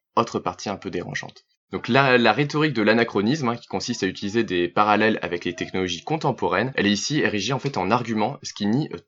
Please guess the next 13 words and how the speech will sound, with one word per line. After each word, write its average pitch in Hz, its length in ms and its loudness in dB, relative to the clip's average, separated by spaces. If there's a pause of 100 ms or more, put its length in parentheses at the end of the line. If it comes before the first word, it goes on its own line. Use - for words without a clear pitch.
toute 170 240 -8
autre - 160 -4
forme 120 240 0
de 95 80 -4
contexte - 380 -6
historique. - 480 -4 (140)
En - 20 -20
fait, - 180 -8
on 87 120 -10
s'en - 160 -12
fiche, - 280 -10 (140)
du - 100 -20
coup. - 120 -20